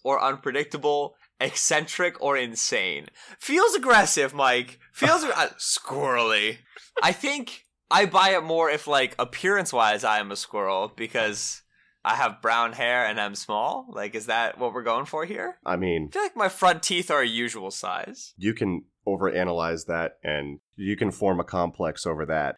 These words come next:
Speaker 1: A squirrel complex?
Speaker 2: A squirrel complex, exactly.
Speaker 1: I'm gonna see a peanut butter sandwich today and be like, "Wait, am I supposed to like that or no?" <laughs>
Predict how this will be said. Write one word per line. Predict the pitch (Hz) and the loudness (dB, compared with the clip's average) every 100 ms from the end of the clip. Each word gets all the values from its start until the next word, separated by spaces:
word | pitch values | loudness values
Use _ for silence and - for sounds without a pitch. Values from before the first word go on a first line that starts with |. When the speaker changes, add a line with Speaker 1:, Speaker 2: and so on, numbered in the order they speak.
| - | -4
Speaker 1:
A | 139 | -2
squirrel | - 147 139 139 | -2 0 2 2
complex? | 147 160 160 180 190 - | 2 2 2 0 0 -4
Speaker 2:
A | 90 | -4
squirrel | - - 87 82 | -4 -4 -4 -4
complex, | - 76 69 73 69 - - - | -4 -6 -6 -8 -6 -10 -12 -12
exactly. | 78 80 71 76 71 - | -8 -6 -6 -8 -10 -2
Speaker 1:
I'm | 139 | -2
gonna | 147 | 0
see | 143 151 | 0 -2
a | |
peanut | - 151 139 | -2 -4 0
butter | 139 131 | 0 0
sandwich | - 131 131 120 - | 0 0 0 -2 -4
today | 120 107 | 0 0
and | 110 | 0
be | |
like, | 113 107 | -2 -2
"Wait, | 127 | -2
am | 104 | -2
I | 107 | -4
supposed | - 131 | -4 -6
to | 127 | -6
like | 113 120 | -8 -6
that | 147 139 | -6 -6
or | 117 | -8
no?" | 127 - | -14 -16
<laughs> | _ | _